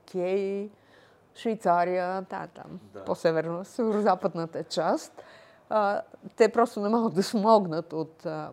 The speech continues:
Speaker 1: поръчки, защото нямаме никакъв проблем да натоварваме достатъчно горивната клетка,
Speaker 2: Да.
Speaker 1: за разлика от батерията, а, защото това е независимо от времето,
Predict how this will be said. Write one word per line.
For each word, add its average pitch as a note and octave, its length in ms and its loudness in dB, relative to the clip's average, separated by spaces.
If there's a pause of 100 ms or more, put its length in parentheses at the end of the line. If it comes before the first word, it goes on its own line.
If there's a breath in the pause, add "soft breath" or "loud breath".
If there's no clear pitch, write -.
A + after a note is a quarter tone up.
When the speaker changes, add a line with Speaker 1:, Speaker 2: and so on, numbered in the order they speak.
Speaker 1:
поръчки, E3+ 640 -2
защото G#3 920 -4 (280)
нямаме F#3+ 420 -4
никакъв G#3 400 -8 (720)
проблем F#3+ 640 -2 (160)
да F3 180 -12
натоварваме E3 720 -8
достатъчно D#3 840 -12 (260)
горивната D#3+ 500 -10
клетка, D#3 500 -6 (200)
Speaker 2:
Да. - 120 -12 (200)
Speaker 1:
за F3+ 140 -4
разлика E3+ 380 -4
от D#3+ 100 -8
батерията, D#3+ 800 -6 (680 loud breath)
а, A#3 240 -4
защото A#3 340 0
това G3 220 0
е F#3+ 40 -2
независимо E3+ 580 -8
от C3 140 -16
времето, C4 760 -6